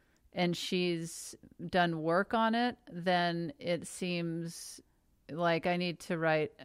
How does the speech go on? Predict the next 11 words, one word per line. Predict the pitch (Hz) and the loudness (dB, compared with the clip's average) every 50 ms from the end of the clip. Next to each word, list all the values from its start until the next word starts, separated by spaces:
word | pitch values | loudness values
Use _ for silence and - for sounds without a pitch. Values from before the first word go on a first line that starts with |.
| 160 180 | -8 -6
a | 165 | -4
hashtag | 143 165 170 175 175 175 - - - 170 156 156 156 156 143 - - | -2 2 2 2 2 2 -2 -4 -4 -2 0 0 0 -2 -4 -8 -10
Free | - - 170 156 | -6 -4 -4 -4
Britney | 143 - 165 170 - 180 160 156 151 151 156 156 - _ _ _ | -2 0 0 0 0 0 -2 -4 -4 -4 -6 -8 -10 _ _ _
at | - 165 151 - | -6 -6 -6 -4
some | - 160 147 147 - - | -4 -6 -6 -6 -6 -4
point. | 165 151 147 240 - | -4 -4 -2 -2 -2
But | - - - - | -2 0 4 8
I | 196 202 226 254 240 | 10 10 12 10 8
feel | - - 240 214 208 202 196 | 6 4 6 8 8 8 8
like | 185 185 175 175 170 175 | 8 10 10 10 8 6